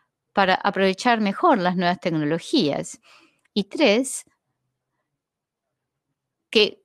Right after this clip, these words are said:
creo que hay que tener en cuenta las oficinas de P I, es analítica de datos. Podemos trabajar mucho más para comprender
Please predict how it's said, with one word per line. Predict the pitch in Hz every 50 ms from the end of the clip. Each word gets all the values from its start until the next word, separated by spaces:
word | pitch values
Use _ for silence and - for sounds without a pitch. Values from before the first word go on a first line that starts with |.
| _ _ _
creo | - 262 240 233 226 220 226
que | - 233
hay | 220 220
que | 220 233 226
tener | 214 202 202 196
en | 196 196
cuenta | 190 311 311 254 208 196
las | 196 196 190
oficinas | 202 185 170 202 196 190 196
de | 185 185
P | 185 190 180
I, | 170 180 202 240 285 277 - - - - - - _
es | - 208 208 202 -
analítica | - 196 190 175 185 220 294 311 220 - 202 190 - 185 180 -
de | - 180 180 180 190
datos. | 302 330 240 165 165 - - 208 220 254 - - - - _ _ _ _ _ _ _ _ _ _ _ _ _ _ _ _ _ _ _ _ _ _ _ -
Podemos | 240 226 214 226 233 226
trabajar | - 220 214 - 233 214
mucho | 214 220 220 214 - 220 202
más | 220 254 302 269 226 233 - -
para | - 226 202 233 226
comprender | - 202 196 190 196 185 185 190 208 269 311 269 214 202 196 208 208